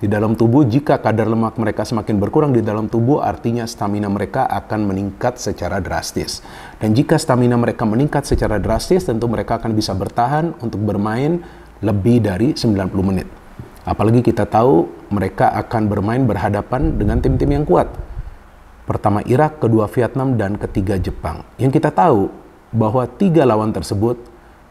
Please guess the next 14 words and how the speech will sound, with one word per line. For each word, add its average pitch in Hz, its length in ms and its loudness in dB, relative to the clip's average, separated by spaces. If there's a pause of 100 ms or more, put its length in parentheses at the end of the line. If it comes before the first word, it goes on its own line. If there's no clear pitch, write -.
(140)
punya 117 240 2
pemain-pemain 110 960 0 (400)
dengan 107 240 0
fisik - 480 2
yang 147 160 4
kuat. 127 320 2 (640)
Maka 90 240 -6
itu 117 320 2
para 98 180 -4
pemain 98 300 -4
Timnas 110 560 -4
tidak 92 320 -4
boleh 139 400 4
kalah 104 480 -2